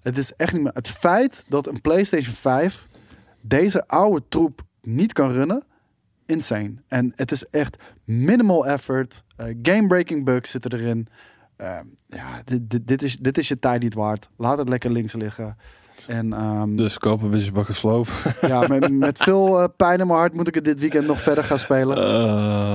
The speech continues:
Speaker 1: Eh, wat ik dan ook wel zou doen natuurlijk. Maar, ehm, hier weet je alvast mijn, eh, mijn first two cents, eh, wat betreft die
Speaker 2: Ja,
Speaker 1: G T A
Speaker 2: spijtig.
Speaker 1: trilogy.
Speaker 2: Spijtig, spijtig, spijtig. Maar ik moet heel eerlijk zeggen, ik, ik was al niet in de markt voor deze trilogie.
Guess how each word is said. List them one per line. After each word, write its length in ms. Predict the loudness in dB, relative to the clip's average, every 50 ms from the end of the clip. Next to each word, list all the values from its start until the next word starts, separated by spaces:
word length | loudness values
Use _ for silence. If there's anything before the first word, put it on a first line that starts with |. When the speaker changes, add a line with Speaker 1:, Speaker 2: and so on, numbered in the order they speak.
| -4 -4
Speaker 1:
Eh, 300 | -4 -2 -2 -2 -2 0
wat 140 | 0 0
ik 100 | 0 2
dan 200 | 2 2 4 4
ook 120 | 4 2 4
wel 180 | 4 2 2
zou 160 | 2 2 0 2
doen 140 | 2 2
natuurlijk. 460 | 2 0 0 0 -2 0 0 -2 -2 -2
Maar, 280 | -2 -2 -2 -2 -2
ehm, 280 | -2 -2 -2 -2 -4 -6 -8 -10 -12 _ _ _ _
hier 160 | -6 -6 -4
weet 160 | -2 -2 -2
je 60 | -2 -4
alvast 340 | -4 -2 -4 -6 -4 -4
mijn, 240 | -2 -2 0 0 0
eh, 180 | 0 0 -2 -2
mijn 440 | -2 -2 -2 -2 -2 -2 -4 -4 -6 -4
first 280 | -4 -2 -2 -2 -4
two 120 | -4 -4 -4
cents, 440 | -4 -4 -6 -6 -6 -8 -10 -10 -12
eh, 160 | -12 -12 -12 -12 -14 -14 -16 -16 -14 -10 -6
wat 80 | -6 -6
betreft 320 | -6 -6 -8 -8 -8 -6
die 100 | -4 -2
Speaker 2:
Ja, 60 | 0 0
Speaker 1:
G 20 |
T 40 | 0
A 40 | 0
Speaker 2:
spijtig. 280 | -2 -2 -2 -2 -2
Speaker 1:
trilogy. 380 | -2 -4 -4 -4 -4 -4 -6 -6 -8 _
Speaker 2:
Spijtig, 460 | -16 -14 -8 -4 -2 -2 -2 -4 -6 -8
spijtig, 400 | -6 -2 -2 -2 -2 -2 -4 -6
spijtig. 320 | 0 0 0 0 0 0
Maar 180 | 0 0 2 2
ik 80 | 0
moet 120 | 0 0 0
heel 200 | 2 2 4 4
eerlijk 180 | 2 0 0 -2
zeggen, 260 | -2 -2 -2 -2 -4
ik, 200 | -4 -8 -10 -20 _ _ _ _ _ _ _ _ _ -4
ik 180 | -2 -2 -2
was 240 | 0 0 0 0 2
al 140 | 0 0 0
niet 160 | 0 -2 -2
in 100 | -2 -4
de 60 | -4
markt 300 | -4 -4 -4 -6 -6 -8
voor 120 | -10 -8 -6
deze 240 | -4 -4 -6 -6 -10
trilogie. 580 | -6 -4 -4 -4 -4 -6 -4 -4 -4 -4 -4